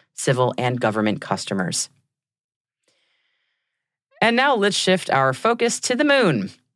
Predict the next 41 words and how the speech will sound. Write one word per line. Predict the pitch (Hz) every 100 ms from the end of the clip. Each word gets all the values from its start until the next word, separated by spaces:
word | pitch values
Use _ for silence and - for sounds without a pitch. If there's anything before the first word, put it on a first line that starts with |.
| _ _ 190
In | 214
the | 226
battle | 214 202 240 175
for | 147 147
the | 127
moon, | 117 131 175 156 - _
so | - 104
to |
speak, | - 185 208 - - _ _
there | 170 175
is | 180 175
one | 233 311 294
location | 269 262 254 262 254
that | 247 247
everyone's | 240 226 254 247 240 240
scrambling | - 151 147 135 131 131
to | 117
reach | 139 147 -
first, | - 135 131 92 - - _ _ _ _
the | 107
coveted | - 143 151 147 147 143
South | - 139 143 -
Pole. | 139 143 117 82 - - _ _ _ _ _
Russia | 156 208 233 220 170 101 -
is | 131 127
next | 123 - 120
in | 113
line | 110 110
to | 110
send | - 131 135
a |
vehicle | 131 160 175 180 170
to | 160
the | 156
apparently | 156 156 175 165 190
water-rich | 180 185 185 180 196 -
region | 165 208 190 190 202
of | 139 120
our | 127 131
neighboring | 120 127 156 180
satellite, | 170 220 214 190 202